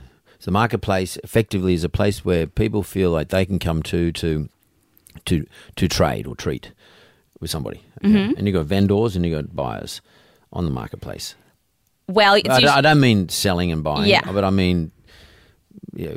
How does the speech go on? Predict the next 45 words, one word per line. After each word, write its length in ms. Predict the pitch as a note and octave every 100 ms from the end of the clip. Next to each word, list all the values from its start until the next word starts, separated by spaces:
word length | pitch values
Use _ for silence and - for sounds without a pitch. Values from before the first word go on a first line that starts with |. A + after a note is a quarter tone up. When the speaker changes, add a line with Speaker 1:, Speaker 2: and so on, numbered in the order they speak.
| F#2+
Speaker 1:
one, 440 | F#2 G#2+ A2 G2 G#2
we've 160 | G#2
got 140 | A2 G2 -
people 240 | B2+ A#2+
who 140 | G#2 G2
are 20 |
prepared 400 | E2 E2 G2 E2+
to 60 |
transfer 500 | D#2 G2 F2+ - F2
assets. 600 | D2+ C#2+ - B1 - - _ _ _ _
Speaker 2:
Mm-hmm. 300 | G#3+ G#3+ A#3
Speaker 1:
Okay, 180 | - E2+ D#2 E2+
that's 260 | - E2 -
a 80 | E2+
vendor 440 | D#2 D2+ E2+ E2 D#2
and 120 | D2
a 40 |
buyer. 420 | C2+ C2+ A#1+ G1+ G1+
Okay, 200 | - E2 - - - -
so, 180 | G2 F2+ - G2
so 160 | - G2
it's 120 | G2
a, 100 | G2+ - -
because 240 | - A#2
I 80 | C3
don't 140 | D#3 G3
want 160 | F#3+
people 180 | E3+ B2+
to 80 | G#2+
get, 180 | G#2 - _ - F2+
uh, 120 | G#2 G#2+
you 80 | G#2+
know, 220 | F#2 F#2
sort 220 | F2+ G#2
of 200 | F2 - -
caught 220 | G#2 G2+
up 160 | F2+
in, 200 | F#2 E2+ - - - -
"Oh, 160 | A#2 F#2+
what, 200 | F2+ -
what 120 | G#2+
are 20 |
they 140 | F#2+ F#2
talking 260 | F#2+ F#2
about?" 80 | E2+